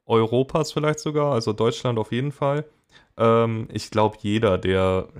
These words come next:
irgendwie in der Kinky-Szene unterwegs ist, hat schon mal von der Subrosa Dictum gehört. Ähm, ich selber hab's bisher immer noch nicht hingeschafft, weil Corona und keine Zeit und jetzt Kind. Mal gucken, wann ich's endlich schaffe. Ich hab's noch fest vor.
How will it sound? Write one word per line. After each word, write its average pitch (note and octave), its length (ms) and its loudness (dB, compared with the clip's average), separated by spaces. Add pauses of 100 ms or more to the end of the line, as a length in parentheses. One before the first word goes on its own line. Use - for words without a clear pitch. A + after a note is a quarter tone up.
irgendwie G2 480 -4
in F#2+ 100 -6
der F#2+ 120 -2
Kinky-Szene G2 560 -6
unterwegs F#2+ 400 -4
ist, G2 160 -10
hat G2+ 100 -4
schon G2 140 -8
mal F#2 80 -2
von F#2 140 -10
der F#2+ 60 -6
Subrosa - 460 -6
Dictum F#2+ 400 -8
gehört. G2+ 420 -2 (580)
Ähm, F#2+ 340 2
ich B2 100 -8
selber C3+ 260 2
hab's - 200 -4
bisher A#2 260 -4
immer E3+ 220 -2
noch G2+ 120 0
nicht G2 160 -4
hingeschafft, G#2+ 540 -4
weil G2+ 160 0
Corona A2 680 -2 (500)
und G#2+ 180 -2
keine G2 260 0
Zeit B2 400 0
und G#2+ 120 -4
jetzt G2+ 180 -4
Kind. B2 460 -4
Mal G2 100 -2
gucken, A#2 300 -6
wann A#2 100 0
ich's C3 140 -6
endlich F#2+ 260 -8
schaffe. A2+ 260 -2
Ich - 120 -16
hab's - 160 -10
noch G#2 100 -6
fest - 300 -6
vor. F2+ 280 -8